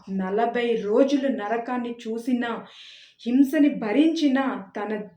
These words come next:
నమ్మిన సిద్ధాంతం వైపు, ధర్మం వైపు నిలబడ్డ యోధుడు ఎవరు? తొమ్మిది సంవత్సరాల్లో పన్నెండు యుద్ధాల్ని చేసి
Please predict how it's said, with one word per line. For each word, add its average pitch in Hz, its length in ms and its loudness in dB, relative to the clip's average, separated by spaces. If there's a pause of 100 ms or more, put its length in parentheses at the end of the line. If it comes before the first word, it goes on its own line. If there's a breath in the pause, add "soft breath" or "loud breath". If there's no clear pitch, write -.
నమ్మిన 262 520 4
సిద్ధాంతం 269 840 2
వైపు, 220 380 -2 (100)
ధర్మం 247 460 0
వైపు 233 280 -2
నిలబడ్డ 208 540 -6
యోధుడు 208 680 0
ఎవరు? 190 640 -4 (580 soft breath)
తొమ్మిది 220 440 -4
సంవత్సరాల్లో 220 920 -6
పన్నెండు 269 500 4
యుద్ధాల్ని 233 540 -2
చేసి 208 520 -4